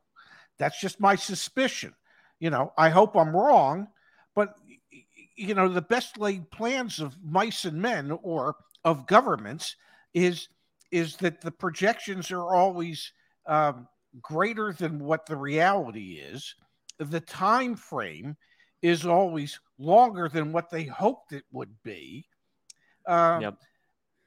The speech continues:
Speaker 1: and, and I think I've said it on this show, you know, in twenty thirty, if we're even at thirty or thirty-five percent of,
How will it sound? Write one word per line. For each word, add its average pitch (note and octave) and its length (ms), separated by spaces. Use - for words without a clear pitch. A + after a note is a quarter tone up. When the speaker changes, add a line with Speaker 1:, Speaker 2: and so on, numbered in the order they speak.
Speaker 1:
and, F#3+ 260
and F#3+ 200
I F#3+ 120
think G3+ 280
I've F#3+ 180
said F#3+ 200
it E3+ 120
on E3+ 180
this D3+ 140
show, F#3 640
you G3+ 140
know, D#3+ 180
in D3+ 80
twenty G#3+ 400
thirty, G#3 480
if G3 220
we're G3+ 180
even G#3 240
at F#3+ 140
thirty A3 420
or F3 80
thirty-five G3 800
percent C3 360
of, C3 240